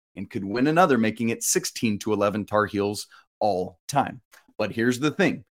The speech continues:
Expect a close game with it as we talk about this, what to watch for. Outside of the twenty twenty game when Javonte Williams and Michael Carter ran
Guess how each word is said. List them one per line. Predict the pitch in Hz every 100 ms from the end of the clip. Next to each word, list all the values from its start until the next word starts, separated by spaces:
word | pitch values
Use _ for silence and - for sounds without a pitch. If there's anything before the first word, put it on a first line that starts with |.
| _ -
Expect | 127 - - - 156 180 196
a |
close | 190 160 160 160 -
game | 127 123 120 135 143 135 -
with | 120 131 127
it | 92
as | 101
we | 104
talk | 107 113 117
about | 101 -
this, | 90 -
what | 92 -
to | 98
watch | 95 92 -
for. | 85 87 _ _ _ _ _ -
Outside | 165 175 - 160 165
of | 143
the | 117
twenty | 95 139 139 131
twenty | - 131 139
game | 135 139
when | 131 110
Javonte | 107 117 120 123 113
Williams | 113 120 110
and | 110 104
Michael | 107 110 104
Carter | 101 107 113
ran | 98 107 101 98